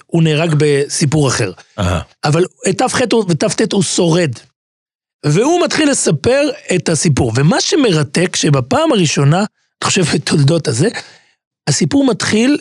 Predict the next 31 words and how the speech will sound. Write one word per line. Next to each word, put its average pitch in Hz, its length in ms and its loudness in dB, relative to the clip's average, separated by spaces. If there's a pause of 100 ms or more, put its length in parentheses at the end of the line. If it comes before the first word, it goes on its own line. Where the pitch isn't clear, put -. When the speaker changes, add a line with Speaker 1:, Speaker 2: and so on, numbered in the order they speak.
(120)
Speaker 1:
אצלו, 170 360 0
כשהוא 175 200 0
מתחיל 185 280 0
לספר 156 420 0
מה 147 240 4
היה 143 220 2
בתף 135 300 -2
חית 139 160 0
ותף 127 220 0
תת, 240 180 0 (460)
הוא 139 120 -2
הולך 202 360 0 (220)
מאה 202 220 2
שנה 185 260 0
אחורה. 135 360 -2 (680)
ויהי 214 460 2
בשנת, 226 580 0
אני 175 160 2
חושב, 160 220 0
שין 214 420 0
נון 185 140 2
תת, - 400 -2
אין 208 180 2
לי 190 80 2
עכשיו 170 160 0
לפניי 160 320 2
את 156 120 -2
הספר, 151 580 0 (600)
בימי 175 280 4
המלך 196 460 2
זיגמונד 208 600 0